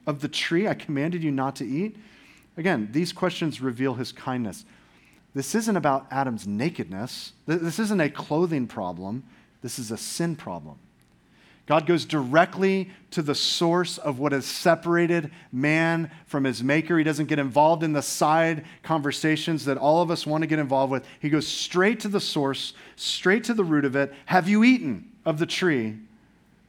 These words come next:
of which I've commanded you not to eat?" And Adam's response should have been,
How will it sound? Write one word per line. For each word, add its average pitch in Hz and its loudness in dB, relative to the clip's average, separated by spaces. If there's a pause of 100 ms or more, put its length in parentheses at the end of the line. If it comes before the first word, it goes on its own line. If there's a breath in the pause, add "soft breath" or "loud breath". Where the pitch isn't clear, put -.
(260)
of 117 -10
which 123 -2
I've 120 -2
commanded 113 -4
you 104 -4
not 98 -4
to 101 -14
eat?" 90 -12 (1080 loud breath)
And 170 0
Adam's 180 4
response 165 0
should 170 -2
have 135 0
been, 120 -4